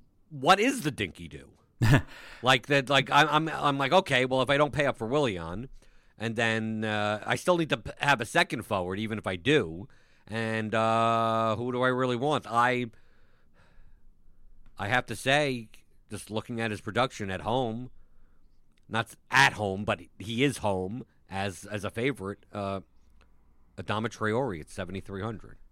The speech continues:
Speaker 2: He's the most expensive one I considered. I also think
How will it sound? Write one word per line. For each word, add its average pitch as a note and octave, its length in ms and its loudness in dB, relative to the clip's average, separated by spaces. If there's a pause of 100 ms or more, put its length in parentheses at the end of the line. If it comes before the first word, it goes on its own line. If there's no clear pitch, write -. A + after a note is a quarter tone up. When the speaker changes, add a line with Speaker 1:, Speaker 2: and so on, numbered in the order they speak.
(380)
Speaker 2:
He's E3 360 0
the E3+ 80 4
most D#3 240 6
expensive B2 460 4
one A#2 120 6
I A2 80 6
considered. F2+ 600 0 (1080)
I C3 140 8
also D3 440 8
think - 560 2